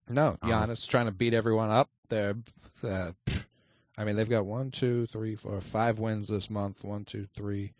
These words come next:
Speaker 1: four, five. They're five and six this month.
Speaker 2: And I think, yeah, those first three were right before Bledsoe started. And since then, he, like, he hasn't been shooting well, but I don't feel like he's played that poorly. But, yeah, something is not,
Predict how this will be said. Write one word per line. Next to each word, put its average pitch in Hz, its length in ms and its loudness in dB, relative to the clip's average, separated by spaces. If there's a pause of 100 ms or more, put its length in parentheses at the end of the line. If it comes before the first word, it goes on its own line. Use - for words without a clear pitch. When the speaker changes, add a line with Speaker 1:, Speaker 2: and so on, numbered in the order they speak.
(300)
Speaker 1:
four, 101 200 -6
five. - 180 -6
They're 101 80 0
five 127 300 6
and 101 80 -4
six - 280 -2
this 82 160 -6
month. 78 300 -12 (1500)
Speaker 2:
And 71 120 -8
I 71 60 -6 (120)
think, 90 160 -2
yeah, 82 120 2
those 85 200 0
first 101 300 2
three 98 200 4
were 78 440 0 (180)
right 80 160 0
before 82 240 -2
Bledsoe 85 400 0
started. 80 380 0
And 73 120 -6
since 101 260 -4
then, 104 220 0
he, 107 360 0
like, 101 120 4
he 127 100 4
hasn't 156 200 4
been 107 80 4
shooting 127 400 4
well, 85 160 2
but 87 140 4
I - 20 4
don't 101 220 0
feel 110 100 -2
like 90 120 0
he's 90 140 -4
played 90 480 -2 (680)
that 90 320 0
poorly. 82 560 2 (220)
But, 73 300 -4 (160)
yeah, 90 260 2
something 104 400 0
is 87 160 2
not, 87 300 2